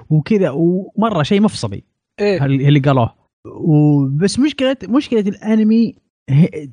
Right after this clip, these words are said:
Speaker 1: يعني إنهم يبون يضغطون كمية أحداث وكمية أشياء وكمية سوالف في أربعة وعشرين حلقة. يعني
Speaker 2: أها.
Speaker 1: تسارع الأحداث أحد المشاكل اللي واجهتني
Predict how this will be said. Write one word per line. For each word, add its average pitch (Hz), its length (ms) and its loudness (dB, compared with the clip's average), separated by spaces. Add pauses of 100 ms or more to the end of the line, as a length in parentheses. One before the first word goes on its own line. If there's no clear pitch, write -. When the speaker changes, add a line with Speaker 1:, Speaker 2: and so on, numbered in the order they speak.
Speaker 1:
يعني 139 440 -2 (360)
إنهم 165 460 4 (360)
يبون 190 340 2
يضغطون 180 720 0 (360)
كمية 160 720 0 (220)
أحداث 131 540 -2 (200)
وكمية 151 600 2 (120)
أشياء 123 680 2
وكمية 175 680 4 (340)
سوالف 123 560 0 (340)
في 165 100 2
أربعة 165 120 -2
وعشرين 143 220 -2
حلقة. - 300 -14 (200)
يعني 139 360 2 (360)
Speaker 2:
أها. 160 100 2
Speaker 1:
تسارع 202 440 0
الأحداث 160 560 -2 (360)
أحد 156 260 0 (380)
المشاكل 147 720 0 (100)
اللي 131 200 4
واجهتني 135 760 0